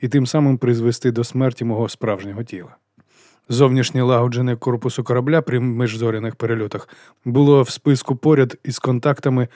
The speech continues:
з будь-якою місцевою флорою і фауною, з медичними експериментами, військовими діями проти супротивника,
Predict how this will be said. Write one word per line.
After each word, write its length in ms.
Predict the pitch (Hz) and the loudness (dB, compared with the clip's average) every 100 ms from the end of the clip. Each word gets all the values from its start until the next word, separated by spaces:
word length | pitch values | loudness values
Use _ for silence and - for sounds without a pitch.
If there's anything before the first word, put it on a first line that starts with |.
| - - | -12 -4
з 80 | |
будь-якою 460 | 131 147 127 135 123 | 2 4 4 2 2
місцевою 460 | 120 - 127 110 110 | 0 0 0 0 0
флорою 400 | 135 131 117 107 | 0 2 2 0
і 40 | |
фауною, 500 | - 156 147 131 123 - - _ | 0 0 2 0 -4 -8 -20 _
з 80 | 110 | 0
медичними 540 | 135 147 160 - 113 110 | 2 4 2 0 -4 -4
експериментами, 760 | - 117 123 160 147 139 123 | -4 -2 0 0 0 0 0
військовими 600 | 110 110 - 147 117 113 | -2 -2 0 2 2 -2
діями 400 | 110 165 147 135 | 0 2 2 0
проти 260 | - 127 120 | -2 -4 -4
супротивника, 760 | 135 123 120 127 117 110 117 | -4 -4 -2 0 -2 -2 -6